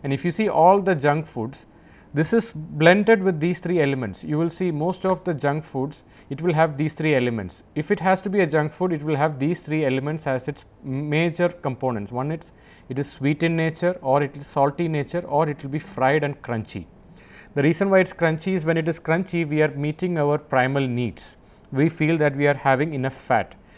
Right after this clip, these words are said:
because once you consume fat, we feel we have enough energy to deal with the problems.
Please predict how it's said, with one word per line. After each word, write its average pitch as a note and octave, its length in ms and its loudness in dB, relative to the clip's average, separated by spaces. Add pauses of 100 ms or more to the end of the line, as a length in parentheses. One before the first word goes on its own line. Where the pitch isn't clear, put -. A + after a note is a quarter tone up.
(160)
because D3 300 4
once F3+ 240 0
you A3 80 0
consume F3 400 0
fat, B2+ 300 0
we C#3+ 140 -2
feel E3 300 -2
we C#3 140 -2
have C3+ 180 -2
enough C#3 240 -4
energy B2 360 -4
to C#3+ 120 -8
deal B2+ 240 -2
with B2 140 -6
the A#2+ 80 -4
problems. F#2+ 600 -8